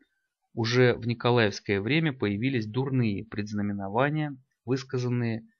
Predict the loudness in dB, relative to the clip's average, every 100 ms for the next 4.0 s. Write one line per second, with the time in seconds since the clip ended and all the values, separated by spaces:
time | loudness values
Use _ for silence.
0 | _ _ 0 2 2 0 -2 -6 -8 -6
1 | -6 -6 -8 -8 -8 _ _ _ _ _
2 | -4 0 0 -4 -14 -8 -8 -8 -16 -10
3 | -2 -2 -2 -4 -4 -4 -6 -6 -6